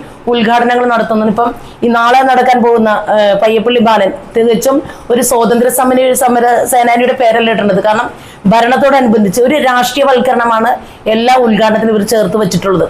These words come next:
ഇപ്പൊ എല്ലാ സമസ്ത മേഖലകളും, ഇപ്പം നമ്മളറിയാം, പുതിയ റോഡ് തന്നെ ഒരു പാർക്കുമായി ഉദ്ഘാടനവുമായി ബന്ധപ്പെട്ടുകൊണ്ട് വളരെ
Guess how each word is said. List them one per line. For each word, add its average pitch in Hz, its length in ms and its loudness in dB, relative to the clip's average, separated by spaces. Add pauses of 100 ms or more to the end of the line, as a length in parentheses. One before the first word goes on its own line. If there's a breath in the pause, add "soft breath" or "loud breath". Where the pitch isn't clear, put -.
(340 loud breath)
ഇപ്പൊ 262 180 -2
എല്ലാ 262 280 0
സമസ്ത 262 440 -2
മേഖലകളും, 240 380 2
ഇപ്പം 247 160 -2 (360 loud breath)
നമ്മളറിയാം, 247 500 2
പുതിയ 240 200 2 (100)
റോഡ് 233 260 2
തന്നെ 220 180 0 (180)
ഒരു 233 120 4 (380)
പാർക്കുമായി 240 560 2
ഉദ്ഘാടനവുമായി 226 500 0
ബന്ധപ്പെട്ടുകൊണ്ട് 202 560 0 (380 loud breath)
വളരെ 277 240 2